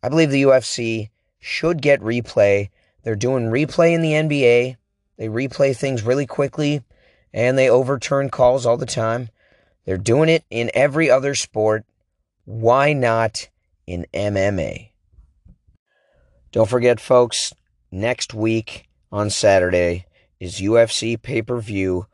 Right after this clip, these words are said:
headlined by Colby Covington versus Tyrone Woodley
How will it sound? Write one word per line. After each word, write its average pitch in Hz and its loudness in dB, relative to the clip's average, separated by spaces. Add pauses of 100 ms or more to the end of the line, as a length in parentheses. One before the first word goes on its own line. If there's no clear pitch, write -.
(400)
headlined 104 0 (640)
by 101 2
Colby 147 0
Covington 92 -2 (760)
versus 95 -4
Tyrone 120 0
Woodley 90 -4